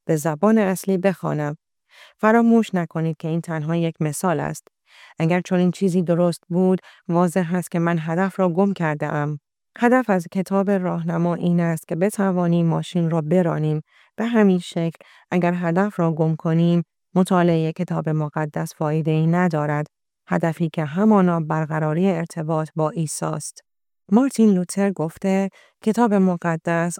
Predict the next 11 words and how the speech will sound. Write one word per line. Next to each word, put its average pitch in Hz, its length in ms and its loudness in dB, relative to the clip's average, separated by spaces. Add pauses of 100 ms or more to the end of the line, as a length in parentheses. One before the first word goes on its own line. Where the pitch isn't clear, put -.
آخر 180 380 -2
یا 156 180 0
گهواره‌ای 180 680 0
است 190 180 -2
که 180 80 -4
عیسی 202 560 0
نوزاد 165 420 0
در 156 180 -2
آن 165 140 0
آرمیده 160 560 -2
است.» 156 460 -2